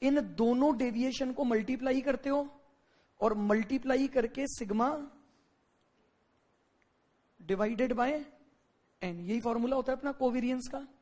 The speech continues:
तो now अगर मैं इसको देखूं तो क्या मैं इसको ऐसे लिख सकता हूं, sigma डी ए का square upon n?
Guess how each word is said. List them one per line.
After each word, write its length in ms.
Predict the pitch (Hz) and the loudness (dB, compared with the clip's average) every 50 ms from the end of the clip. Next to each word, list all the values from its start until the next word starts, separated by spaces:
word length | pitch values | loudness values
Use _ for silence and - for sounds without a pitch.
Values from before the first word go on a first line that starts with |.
| _ _ _ _ _ _ _ _ _ _ | _ _ _ _ _ _ _ _ _ _
तो 80 | - 247 | 0 4
now 320 | 240 233 214 220 240 262 - - - - - _ _ _ _ - | 6 6 6 6 4 2 -2 -6 -14 -20 -20 _ _ _ _ -6
अगर 260 | 214 208 196 262 269 277 | -6 0 2 4 4 4
मैं 120 | 294 294 | 4 2
इसको 280 | 277 285 - - 285 226 | 0 -2 -4 -6 -4 -2
देखूं 400 | 202 214 214 - 233 240 247 269 | -2 -2 -2 -2 -2 -4 -4 -4
तो 140 | - 262 | -4 -8
क्या 200 | 240 - 254 240 | -6 -2 -2 -2
मैं 120 | 240 240 262 | -2 -2 -4
इसको 280 | 247 - - - 269 | -4 -6 -6 -4 -4
ऐसे 260 | 247 214 208 - 247 240 | -4 -4 -4 -4 -2 -4
लिख 140 | 220 214 - | -4 -6 -8
सकता 340 | - - 214 - _ - 247 | -10 -12 -12 -12 _ -6 -6
हूं, 140 | 262 269 294 277 - _ _ _ _ _ _ _ | -6 -6 -8 -12 -16 _ _ _ _ _ _ _
sigma 540 | - - - - 233 196 190 220 240 262 285 240 202 175 165 | -12 -8 -6 -4 -4 -4 -2 0 0 0 0 -2 -4 -6 -2
डी 220 | 196 233 247 269 302 403 254 | 0 2 2 2 0 0 0
ए 140 | 226 233 | -2 -2
का 180 | 247 - 254 262 247 - | -2 -2 -4 -4 -4 -6
square 540 | - - - - 220 208 202 202 214 220 247 240 - 214 | -6 -8 -6 -4 -2 0 2 2 0 0 -2 -4 -6 -6
upon 280 | - - 226 233 247 - - | -4 -2 -2 -2 -4 -4 -6
n? 220 | 226 240 277 311 | -6 -6 -6 -10